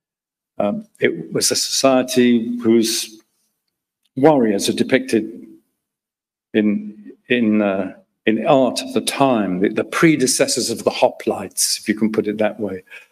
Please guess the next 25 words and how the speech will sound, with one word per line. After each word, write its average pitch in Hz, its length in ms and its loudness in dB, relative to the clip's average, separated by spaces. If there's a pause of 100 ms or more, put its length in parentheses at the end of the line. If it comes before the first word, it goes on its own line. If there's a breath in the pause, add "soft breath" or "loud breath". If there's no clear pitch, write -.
(240 loud breath)
And, 104 340 0
uh, 107 160 2 (520 loud breath)
and 117 280 0
of 110 120 -4
course, - 680 0
s-, - 460 -8 (480)
in 104 120 -4
Schliemann's 135 440 2
time 131 300 2
and 123 160 0
later, 127 480 0 (520)
a - 180 -16
lot 117 180 0
of 117 80 0
their 117 120 0
weaponry 110 540 0
has 110 200 -4
been 113 160 2
excavated. 110 720 -4
So 107 340 -2 (260 loud breath)
when 113 140 2
Homer 117 280 2
talks 113 360 -2
about 110 360 -2
the, 104 200 0